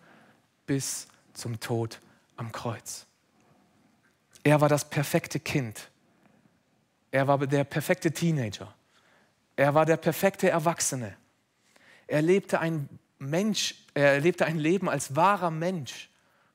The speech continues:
doch ohne Sünde. Er war vollkommen gehorsam. Und dieser Gehorsam wird denen angerechnet, die ihm vertrauen.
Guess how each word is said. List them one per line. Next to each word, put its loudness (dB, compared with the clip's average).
doch -10
ohne -2
Sünde. -6
Er 2
war 2
vollkommen -2
gehorsam. -4
Und -2
dieser 4
Gehorsam 0
wird -6
denen 2
angerechnet, -6
die -6
ihm -4
vertrauen. -10